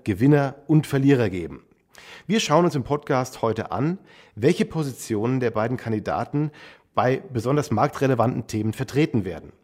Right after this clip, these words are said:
Besteuerung, Regulierung, Klimawandel und das Thema China. Fangen wir mal bei dem Thema Besteuerung an.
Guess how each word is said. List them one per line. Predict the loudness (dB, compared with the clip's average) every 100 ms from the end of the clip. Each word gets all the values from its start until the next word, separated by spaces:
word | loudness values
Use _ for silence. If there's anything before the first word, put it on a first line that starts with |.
| _ -12
Besteuerung, | -10 -2 2 2 2 0 -2 -6 -20 _ _ _
Regulierung, | 0 2 4 4 4 4 4 2 -2 -14 _ _ _
Klimawandel | -4 2 8 8 6 0 0 -2 -6 -4
und | 0 0 0
das | -8
Thema | -2 -2 -2
China. | -2 4 4 4 -4 -20 _ _ _ _
Fangen | -2 2 4
wir |
mal | 4 4
bei | 2
dem | 0 0
Thema | 0 2 2
Besteuerung | 0 -6 -4 0 4 4 4 0
an. | -2 -8